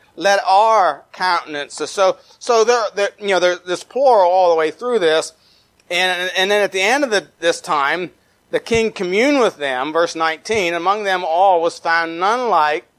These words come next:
Daniel, Hananiah, Mishael, and Azariah." So they had participated in Daniel with observing, uh, of God's commandments to them concerning their dietary laws.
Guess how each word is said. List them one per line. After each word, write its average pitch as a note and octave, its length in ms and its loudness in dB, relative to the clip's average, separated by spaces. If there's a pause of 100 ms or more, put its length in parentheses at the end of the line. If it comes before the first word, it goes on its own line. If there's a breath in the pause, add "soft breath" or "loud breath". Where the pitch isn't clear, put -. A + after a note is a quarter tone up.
Daniel, D#3 580 -4
Hananiah, C3+ 760 -2 (140)
Mishael, A#2+ 640 -10
and A2+ 80 -20
Azariah." G#2+ 540 -10 (960)
So G3 440 0 (420)
they B3 240 2
had B3 220 -2
participated G3 680 0
in G3+ 260 -2
Daniel E3+ 600 0
with E3 180 0
observing, D#3+ 840 -2 (440)
uh, D3 300 2 (160)
of C#3 160 -10
God's E3+ 420 2
commandments G3 580 -4
to A#3 260 -4
them F3 580 -4 (320)
concerning F3+ 600 -6
their E3+ 220 0
dietary E3+ 760 -2
laws. - 600 -6